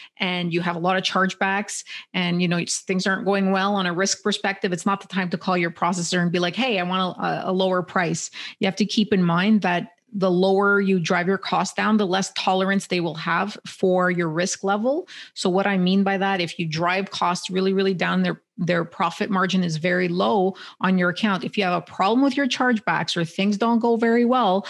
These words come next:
well, they might not be willing to, to support your business anymore because they may feel, the bank may feel,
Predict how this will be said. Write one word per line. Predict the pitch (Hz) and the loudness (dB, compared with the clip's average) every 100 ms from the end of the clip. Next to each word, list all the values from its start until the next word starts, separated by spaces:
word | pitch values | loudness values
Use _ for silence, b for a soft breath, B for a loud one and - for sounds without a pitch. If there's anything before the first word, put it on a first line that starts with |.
| B B - | B B -2
well, | 196 196 190 165 | 2 2 0 0
they | 202 214 | 2 4
might | 208 208 - | 4 2 0
not | 196 - | -2 -2
be | 180 190 | 0 0
willing | 175 180 185 | 2 2 2
to, | - 180 170 165 | 2 2 2 0
to | - 180 165 165 160 | -2 0 2 2 0
support | - - 160 196 - | -4 -6 -4 -2 0
your | 185 | 2
business | 196 330 262 - | 2 0 0 0
anymore | 180 175 170 180 | 0 2 2 0
because | 180 180 170 | 0 -2 -2
they | 180 | 0
may | 175 180 | 0 0
feel, | - 190 185 180 170 | -2 0 2 2 0
the | 170 | -2
bank | 175 190 | -2 -2
may | 175 165 | -4 -4
feel, | - 180 | -2 0